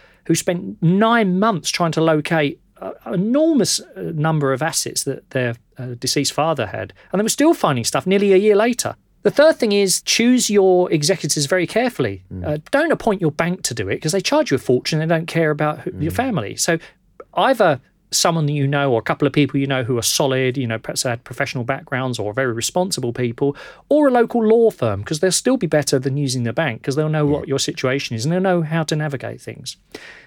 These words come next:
Speaker 1: The other top tip is make sure that you execute the will properly with two independent witnesses.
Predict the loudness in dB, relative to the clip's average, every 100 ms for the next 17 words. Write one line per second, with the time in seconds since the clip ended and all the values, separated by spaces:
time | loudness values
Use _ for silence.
0 | -4 2 4 2 0 -2 -2 -2 0 0
1 | 0 0 0 2 4 4 0 -4 _ -2
2 | -2 0 0 0 0 -2 0 -4 -2 -2
3 | -2 -2 -2 -4 -6 -8 _ _ _ _
4 | -2 0 0 -4 -4 -10 -10 -12 -6 0
5 | 0 0 0 0 2 0 -2 -2 -2 -4
6 | -6 -6 -6 -6 -6 -10